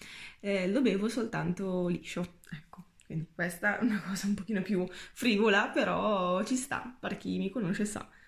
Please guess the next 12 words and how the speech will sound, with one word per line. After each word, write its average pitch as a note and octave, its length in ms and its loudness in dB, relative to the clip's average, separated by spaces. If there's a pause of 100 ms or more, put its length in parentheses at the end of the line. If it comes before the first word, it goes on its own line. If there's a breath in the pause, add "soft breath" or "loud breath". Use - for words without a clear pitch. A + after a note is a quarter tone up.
(120)
questa F#3 280 -8
è F#3 40 -4
la F#3 60 -2
mia F3+ 100 0
storia F3+ 240 -4
del E3+ 160 -2
caffè. - 400 -10 (1500 loud breath)
Numero A#4 440 4
cinque, F#3+ 800 2 (400)
sono B3+ 420 0
una C#4 140 2
solitaria F#3 760 2